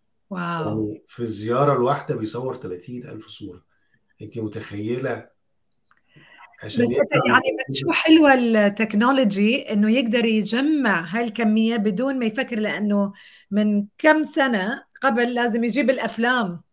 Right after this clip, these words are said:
Speaker 1: سو
Speaker 2: نعم.
Speaker 1: بتصير أنت محروق إنه أنا كم فيلم ضيعت.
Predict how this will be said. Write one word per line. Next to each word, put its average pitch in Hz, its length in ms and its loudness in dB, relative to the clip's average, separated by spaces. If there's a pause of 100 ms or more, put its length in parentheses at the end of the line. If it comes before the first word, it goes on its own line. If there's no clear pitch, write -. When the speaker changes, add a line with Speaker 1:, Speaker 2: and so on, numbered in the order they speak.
(140)
Speaker 1:
سو - 120 -2
Speaker 2:
نعم. 220 100 2
Speaker 1:
بتصير 302 220 2 (100)
أنت 285 180 -6
محروق 285 460 4
إنه 247 240 -2
أنا 285 120 0
كم 277 240 4
فيلم 269 440 2
ضيعت. 226 540 2